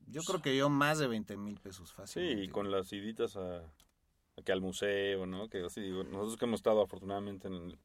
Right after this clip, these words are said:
Speaker 2: Londres, Liverpool.
Speaker 1: Ah, sí.
Speaker 2: Ajá.
Speaker 1: Qué grandes exposiciones también allá,
Speaker 2: Sí.
Speaker 1: ¿no?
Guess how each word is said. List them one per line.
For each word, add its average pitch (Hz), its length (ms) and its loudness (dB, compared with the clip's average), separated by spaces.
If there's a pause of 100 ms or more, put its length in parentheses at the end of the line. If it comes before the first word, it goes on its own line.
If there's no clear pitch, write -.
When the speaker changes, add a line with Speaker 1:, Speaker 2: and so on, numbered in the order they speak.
(100)
Speaker 2:
Londres, 98 460 0
Liverpool. 92 380 -4
Speaker 1:
Ah, 107 240 6
sí. - 140 -2 (120)
Speaker 2:
Ajá. 110 460 -6 (480)
Speaker 1:
Qué 123 140 -2
grandes 127 320 2
exposiciones 95 760 -10
también 90 380 -10
allá, 87 160 -10
Speaker 2:
Sí. 90 160 -4
Speaker 1:
¿no? 95 180 -6